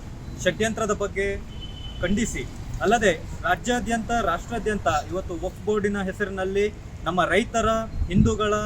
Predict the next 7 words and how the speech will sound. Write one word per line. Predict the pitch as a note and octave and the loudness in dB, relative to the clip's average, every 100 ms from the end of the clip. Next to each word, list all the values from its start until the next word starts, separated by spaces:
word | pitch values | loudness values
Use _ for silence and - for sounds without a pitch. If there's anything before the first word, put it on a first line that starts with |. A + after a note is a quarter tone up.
| G#3 - - - | -4 -8 -8 -2
ಜಾಗವನ್ನ | E3+ F#3 A#3 A3+ G3 | 6 6 8 4 2
ಅತಿಕ್ರಮಣ | C3+ A#2+ B3 B3+ A#3+ A3+ | 0 -2 -2 -2 2 2
ಮಾಡ್ತಾ | G3 F#3 G#3 | 4 2 2
ಇರೋದನ್ನ | G3 G3 G3 F#3 C#3+ - - - - - - | 0 0 0 0 0 -2 -10 -10 -10 -10 0
ಖಂಡಿಸಿ | G3+ A#3+ B3 B3 B3 A#3+ | 2 2 0 0 -2 -2
ಇವತ್ತು | F#3+ A3 A3 A3+ | 0 0 -2 -2
ನಾವು | G#3 G#3 G#3+ | -2 -2 -4